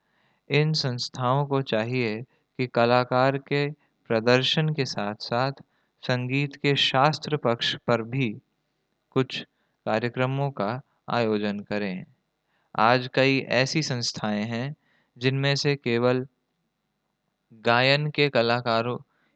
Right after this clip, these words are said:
ही निकल रहे हैं, जबकि वाद्य संगीत के अंतर भी इन संस्थाओं को प्रयास करने चाहिए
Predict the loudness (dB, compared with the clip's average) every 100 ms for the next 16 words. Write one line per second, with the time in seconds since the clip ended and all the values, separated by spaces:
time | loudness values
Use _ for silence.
0 | _ 0 0 -2 -4 -4 -4 -6 -6 -4
1 | -4 -6 -8 -16 _ _ _ 0 0 -2
2 | -6 0 0 0 -4 -6 -6 -6 -6 -6
3 | -6 -6 -6 -10 -2 -2 0 -4 -4 -6
4 | -8 -8 -6 -6 -6 -6 -8 -6 -4 -2
5 | -4 -6 -6 -4 -4 -2 -4 -4 -4 -2
6 | -4 -4 -6 -6 -6 -8 -10